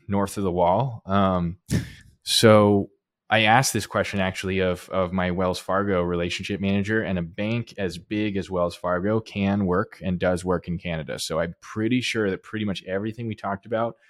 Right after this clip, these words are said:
outside of the S B A loans, S B A is a U S based thing.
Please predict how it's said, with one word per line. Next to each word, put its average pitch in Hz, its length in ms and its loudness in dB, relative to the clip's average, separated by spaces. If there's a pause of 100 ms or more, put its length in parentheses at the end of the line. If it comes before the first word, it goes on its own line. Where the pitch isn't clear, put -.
(420)
outside 98 380 -4
of 90 80 -8
the 92 140 -14
S 92 140 -10
B 90 280 -12
A 101 100 -4
loans, 120 360 -6
S 95 140 -10
B 95 160 -8
A 95 60 -4
is 85 140 -8
a 85 40 -16
U 90 180 -4
S 101 140 -4
based 113 240 -10
thing. 131 240 -8